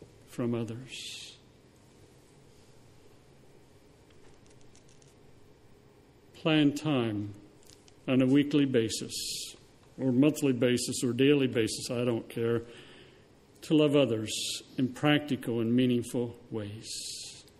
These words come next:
Physically, mentally, socially, spiritually,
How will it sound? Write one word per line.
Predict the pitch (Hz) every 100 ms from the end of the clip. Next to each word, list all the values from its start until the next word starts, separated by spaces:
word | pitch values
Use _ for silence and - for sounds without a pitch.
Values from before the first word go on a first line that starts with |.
| - _ _ - - - - - - _ - - - - - -
Physically, | 175 156 - 127 113 95 -
mentally, | 139 170 160 131 123 110
socially, | - - 165 170 151 127 120 117 - - -
spiritually, | - - 175 175 175 - 127 123 113